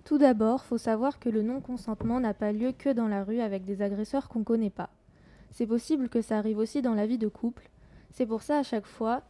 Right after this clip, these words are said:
il faut être sûr que votre partenaire soit d'accord. Par exemple, pour un simple bisou, il sera toujours bon de demander avant.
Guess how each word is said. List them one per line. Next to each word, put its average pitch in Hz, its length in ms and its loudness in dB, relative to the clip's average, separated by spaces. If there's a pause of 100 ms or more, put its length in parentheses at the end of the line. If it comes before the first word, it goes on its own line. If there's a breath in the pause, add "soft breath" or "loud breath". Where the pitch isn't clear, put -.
il 240 100 0
faut 220 140 0
être 220 200 -2
sûr - 360 -2
que 254 100 -2
votre 208 160 0
partenaire 240 480 -4
soit 247 180 -4
d'accord. - 480 -10 (280)
Par 220 120 -2
exemple, 233 460 -2
pour 208 140 -2
un 208 80 2
simple 240 320 -2
bisou, 202 320 0
il 262 80 2
sera 202 260 -2
toujours 226 320 0
bon 233 140 0
de 233 100 2
demander 202 300 0
avant. 190 300 -4